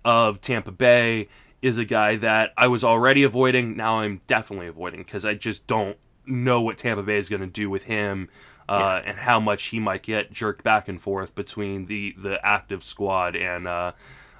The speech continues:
Speaker 1: uh, and, uh, the taxi squad. So, uh,
Speaker 2: I didn't know what they were gonna do with him for a full season, so.
Speaker 1: Yeah, and so, I mean, I'm just, you know, Charlie Morton is a guy that I'm not worried about.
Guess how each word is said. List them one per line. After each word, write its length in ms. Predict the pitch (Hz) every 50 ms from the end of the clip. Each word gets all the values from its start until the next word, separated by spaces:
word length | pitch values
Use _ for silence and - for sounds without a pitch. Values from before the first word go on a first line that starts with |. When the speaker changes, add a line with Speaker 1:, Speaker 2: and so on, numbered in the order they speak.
| -
Speaker 1:
uh, 400 | - 92 90 92 92 87 82 - - - _ _ _ _ -
and, 320 | 107 104 98 92 90 95
uh, 160 | 92 87 90
the 140 | 92 95 104
taxi 400 | - - 104 95 92 - - 90
squad. 420 | - - 92 87 80 80 82 -
So, 400 | - - 117 107 101 95 95 90 _ - - - - - - - - _
uh, 60 | - 95
Speaker 2:
I 100 | - 143
didn't 140 | 156 123
know 100 | 110 107
what 120 | 104 101 101
they 80 | 107
were 100 | 104 104
gonna 280 | 101 104 104 101 95 90 _ _ _ -
do 140 | 107 104 104
with 160 | 101 95 98
him 260 | 113 104 98 92 90 -
for 140 | - 104 98
a 40 | -
full 240 | - 110 127 156 135
season, 360 | - - - - - - -
so. 60 | 156
Speaker 1:
Yeah, 600 | 165 160 156 156 147 139 123 117 104 98 101 101 - -
and 400 | 135 143 139 127 127 120 110 107 - - - - - -
so, 240 | 131 - - 180 165
I 160 | 151 151 147
mean, 200 | 156 156 156 147
I'm 120 | 147 156 147
just, 340 | 151 156 147 - - - - - - - -
you 140 | - 190 196
know, 160 | 165 151 151
Charlie 300 | - - 226 214 214 208
Morton 420 | 190 190 190 208 214 240 247 240 214
is 140 | 220 196
a 20 | 180
guy 240 | 208 220 214 220 208
that 160 | 202 220 208
I'm 120 | 214 214
not 160 | 220 220 208
worried 180 | 196 208 202 175
about. 300 | 147 127 101 95 - -